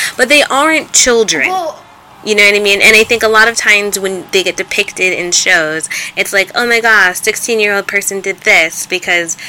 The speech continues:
Speaker 1: um, you know, they're, they're just young and sixteen and they do stupid things." And that's not the reality of it.
Speaker 2: Mm-mm. It's much more com-, complex than that.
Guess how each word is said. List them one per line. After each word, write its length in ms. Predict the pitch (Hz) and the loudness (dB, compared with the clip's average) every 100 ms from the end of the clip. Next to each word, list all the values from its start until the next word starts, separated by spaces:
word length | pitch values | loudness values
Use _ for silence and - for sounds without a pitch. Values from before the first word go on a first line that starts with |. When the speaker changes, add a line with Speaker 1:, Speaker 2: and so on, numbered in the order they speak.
| - - - - | -16 -16 -16 -8
Speaker 1:
um, 420 | 185 185 170 170 - | 0 0 0 -4 -8
you 120 | - | -2
know, 220 | 208 170 170 | 0 0 -2
they're, 380 | 170 185 180 | 0 2 2
they're 240 | 175 196 196 | 2 2 2
just 240 | 190 185 | 0 -4
young 360 | 190 190 185 185 | 2 2 2 0
and 300 | 175 170 170 | -6 -6 -10
sixteen 640 | - 208 - - 208 185 180 | -6 -6 -6 -6 -4 -4 -4
and 120 | 170 | -4
they 120 | 170 | -4
do 180 | 170 185 | -4 -4
stupid 480 | 175 - 208 190 175 | -4 -2 -4 -4 -6
things." 600 | - 208 165 143 156 - | 0 0 0 -4 -12 -6
And 280 | 190 196 185 | -4 -4 0
that's 420 | 196 196 - - | 0 0 -4 -4
not 380 | 202 190 - - - - - - - | 2 4 4 0 -18 -20 -20 -12 -2
the 220 | 190 185 | 0 0
reality 800 | 180 180 185 262 247 165 143 147 | -4 -4 -2 -2 -4 -6 -10 -12
of 80 | |
it. 80 | 262 | -12
Speaker 2:
Mm-mm. 340 | - 220 208 208 - - - - | -10 -12 -14 -18 -20 -20 -20 -14
It's 160 | 233 233 | -12 -8
much 220 | 240 - | -8 -6
more 140 | 269 | -8
com-, 300 | 240 208 196 _ _ - | -8 -12 -18 _ _ -12
complex 560 | 208 190 - 202 - | -12 -12 -8 -8 -6
than 140 | - 196 | -8 -6
that. 260 | 180 170 | -4 -4